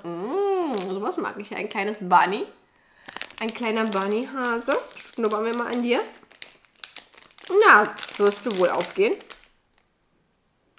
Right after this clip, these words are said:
Mm, okay, was bist du? Was pudrig-cremiges?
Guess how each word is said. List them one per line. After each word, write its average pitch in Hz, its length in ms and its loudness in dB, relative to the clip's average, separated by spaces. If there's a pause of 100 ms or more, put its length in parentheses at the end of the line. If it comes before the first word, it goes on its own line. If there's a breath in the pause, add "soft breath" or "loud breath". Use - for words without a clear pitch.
(340)
Mm, 339 440 2
okay, 180 480 -4
was 247 100 -8
bist - 300 -10
du? 175 200 2 (4000)
Was 226 320 -6
pudrig-cremiges? 240 1300 -2